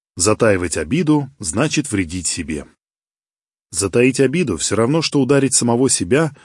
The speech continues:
ожидая, что больно будет другому. В своей книге Марк Зикель пишет:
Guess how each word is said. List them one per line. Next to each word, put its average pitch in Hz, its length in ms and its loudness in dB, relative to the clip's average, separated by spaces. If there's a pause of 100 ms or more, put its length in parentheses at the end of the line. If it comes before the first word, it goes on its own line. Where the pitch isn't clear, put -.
(240)
ожидая, 110 460 2
что - 180 0
больно 123 320 4
будет 117 320 2
другому. 107 600 0 (920)
В - 60 -6
своей 90 320 0
книге 101 480 0 (100)
Марк 104 260 0
Зикель 135 400 0
пишет: - 480 -6